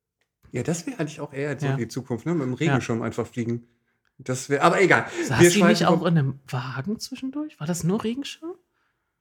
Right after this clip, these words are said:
Speaker 1: Ich hab
Speaker 2: Egal, wir
Speaker 1: Regenschirm.
Speaker 2: bringen, auf je-, jeden Fall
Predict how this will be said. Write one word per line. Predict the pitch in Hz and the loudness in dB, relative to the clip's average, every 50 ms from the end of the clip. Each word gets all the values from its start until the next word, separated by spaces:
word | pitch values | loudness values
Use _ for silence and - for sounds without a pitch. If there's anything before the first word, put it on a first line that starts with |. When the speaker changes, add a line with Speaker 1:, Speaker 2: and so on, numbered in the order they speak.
| _ _ _ _ _ _ _ _ - | _ _ _ _ _ _ _ _ -20
Speaker 1:
Ich | - 120 - - | -20 -12 -10 -10
hab | 170 - - - | -10 -8 0 4
Speaker 2:
Egal, | 143 151 123 135 131 131 127 113 | 4 4 6 6 4 4 4 4
wir | 143 151 | 4 4
Speaker 1:
Regenschirm. | |
Speaker 2:
bringen, | 139 156 165 135 - | 6 6 4 4 4
auf | 139 147 139 147 | 4 2 2 2
je-, | 156 - | -2 0
jeden | 139 165 208 208 190 | 2 4 4 4 6
Fall | - 175 170 180 | 6 4 4 4